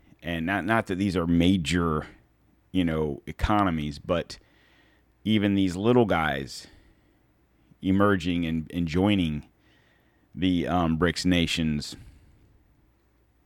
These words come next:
is bad. So, um,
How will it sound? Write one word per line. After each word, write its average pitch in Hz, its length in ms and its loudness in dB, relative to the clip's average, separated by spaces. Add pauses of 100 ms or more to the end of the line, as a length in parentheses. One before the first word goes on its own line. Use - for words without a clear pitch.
(120)
is 87 180 0
bad. 82 420 -4 (920)
So, 110 440 6
um, 101 420 4